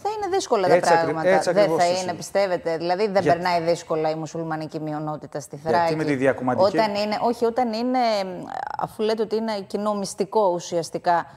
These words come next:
Speaker 1: όλη αυτή η πίεση που ασκείται από το τουρκικό προξενείο, τι περνάει η μουσουλμανική μειονότητα και οι προσκύμενοι στο τουρκικό προξενείο εύκολα;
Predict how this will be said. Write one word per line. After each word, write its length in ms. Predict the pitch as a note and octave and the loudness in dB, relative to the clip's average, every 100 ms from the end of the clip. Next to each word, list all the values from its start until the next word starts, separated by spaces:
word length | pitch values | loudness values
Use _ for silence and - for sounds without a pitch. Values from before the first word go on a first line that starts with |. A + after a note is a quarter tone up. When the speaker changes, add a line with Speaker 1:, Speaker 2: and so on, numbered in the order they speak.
| - - | -20 -2
Speaker 1:
όλη 260 | F#3+ G#3 | 0 2
αυτή 220 | F#3 - G3+ | 0 -2 -2
η 100 | F3 | -2
πίεση 500 | G3+ F#3+ E3+ - E3+ | 0 0 0 -2 -2
που 120 | E3 | 0
ασκείται 320 | E3 - F3+ | 0 -2 -2
από 120 | F3 | -2
το 100 | E3 | -4
τουρκικό 400 | D3+ D#3+ D#3+ F3+ | -4 -10 -4 -4
προξενείο, 640 | F3 E3 E3+ E3+ F3+ D#3+ C3+ | -2 -6 -6 -4 -2 -2 -4
τι 60 | A#3 | -4
περνάει 460 | B3 F3 D#3 D3 | -4 -2 -2 -2
η 40 | D3 | -4
μουσουλμανική 600 | D3 D#3 D3+ D3+ D3 D#3+ | -6 -6 -6 -8 -8 -8
μειονότητα 560 | D#3 D3+ D3+ D3 D3+ | -6 -6 -8 -6 -8
και 120 | C#3 | -6
οι 20 | D#3+ | -8
προσκύμενοι 640 | - - - E3 D#3 D3 | -8 -10 -6 -6 -4 -8
στο 180 | - D3+ | -10 -10
τουρκικό 360 | D3 D3 D3+ | -10 -10 -8
προξενείο 600 | D#3 D#3+ - D#3 D3+ C#3 - | -6 -8 -10 -8 -6 -8 -6
εύκολα; 560 | D3 - D#3 E3+ C#3 | -6 -6 -8 -6 -8